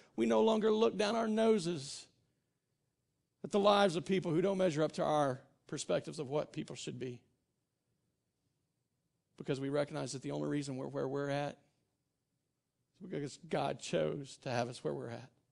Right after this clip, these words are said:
You see, you didn't earn your salvation. You didn't choose God first. You didn't, you didn't gain your standing before him. God chose you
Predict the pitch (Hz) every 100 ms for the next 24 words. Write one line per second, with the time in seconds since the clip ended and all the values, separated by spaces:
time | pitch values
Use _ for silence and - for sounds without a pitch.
0 | _ _ _ _ _ _ _ _ _ _
1 | _ _ _ _ _ 220 214 196 202 202
2 | 180 202 185 156 214 175 202 - 175 220
3 | 202 165 - 226 202 220 185 185 226 196
4 | - - - 202 226 214 196 - - 220
5 | 233 202 143 233 240 220 214 196 - 226
6 | 233 220 190 185 - 226 233 196 190 165
7 | - - 180 135 - - 202 214 220 156
8 | 120 107